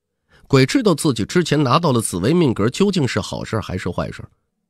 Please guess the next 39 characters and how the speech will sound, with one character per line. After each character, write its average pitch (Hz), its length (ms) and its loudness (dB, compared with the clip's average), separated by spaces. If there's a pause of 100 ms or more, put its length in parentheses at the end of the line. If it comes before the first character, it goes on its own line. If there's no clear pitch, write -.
(280)
现 160 240 2
在 147 120 4
明 139 220 4
明 165 220 4
那 180 120 0
份 160 160 0
命 151 200 4
格 139 160 2
都 170 100 2
没 123 300 2
了， 226 180 0 (320)
却 - 300 0
依 269 280 0
旧 156 200 2
还 143 400 0
是 170 160 2
处 117 200 2
于 127 200 4 (180)
紫 110 360 2
薇 143 200 4
困 120 300 4
局 113 160 2
之 120 120 2
中， 120 160 -4 (1080)
所 247 280 0
以 147 120 2
生 285 320 0
死 113 180 -4
簿 151 160 -2
的 120 120 2
能 175 200 0
力 165 100 0
受 139 280 -4
到 117 100 2
了 107 60 0
很 92 180 -4
大 113 140 2
影 107 180 0
响， - 180 -6